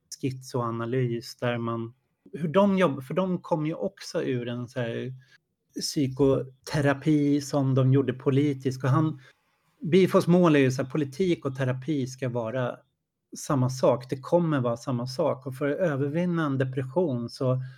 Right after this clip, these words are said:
så kräver det också att vi tänker på politiken och terapin som...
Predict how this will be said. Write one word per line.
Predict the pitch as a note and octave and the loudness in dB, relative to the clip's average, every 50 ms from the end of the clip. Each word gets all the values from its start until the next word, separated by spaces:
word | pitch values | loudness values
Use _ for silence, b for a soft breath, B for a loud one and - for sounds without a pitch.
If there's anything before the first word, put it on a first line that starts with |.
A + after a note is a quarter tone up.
| B B _ _ _ | B B _ _ _
så | - - D#3+ | -6 -6 -6
kräver | C3 - D#3+ E3 F3+ G3+ G3+ F3+ D#3+ D3 | -6 0 0 2 2 4 2 2 2 2
det | B2+ A#2+ | 2 2
också | A#2+ A#2+ - - B2+ | 0 0 -2 -6 -6
att | B2+ B2+ | -6 -6
vi | C3+ C3 | -6 -10
tänker | C3 - F3+ G3+ G3 F#3 - C3+ | -6 -4 -2 -2 -2 -4 -6 -6
på | C3 C#3 C3 B2+ C3 | -2 -2 -2 -2 -2
politiken | - C3 B2+ B2+ C3 C3 B2+ A#2+ A2+ - _ B2+ B2 B2 B2 | -2 -2 -2 -2 -2 -4 -4 -6 -6 -6 _ -6 -4 -4 -4
och | A#2+ A#2+ A#2+ A#2+ B2 - - - - - _ - | -4 -6 -6 -8 -8 -10 -14 -18 -20 -20 _ -6
terapin | - B2+ B2 A#2+ - - B2+ A#2+ A#2 A#2 A#2+ A#2+ | -4 -2 -2 -2 -2 0 0 0 0 -2 -4 -6
som... | - - C3 A#2 A#2 B2 B2+ | -4 -2 -2 -2 -2 -4 -6